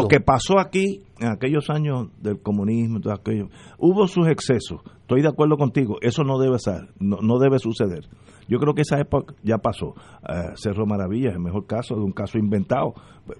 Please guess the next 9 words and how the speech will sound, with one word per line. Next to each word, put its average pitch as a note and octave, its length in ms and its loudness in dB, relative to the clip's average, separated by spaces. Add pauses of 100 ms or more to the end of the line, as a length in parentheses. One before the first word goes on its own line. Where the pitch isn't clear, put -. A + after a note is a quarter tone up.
(340)
Yo, A2+ 200 0
yo G#2+ 120 -4
no C#3 80 0
estoy F3+ 220 0
encubriendo E3 420 2
a - 20 4
la C3+ 60 2
policía. A2 400 -2
Ahora, A#2 300 0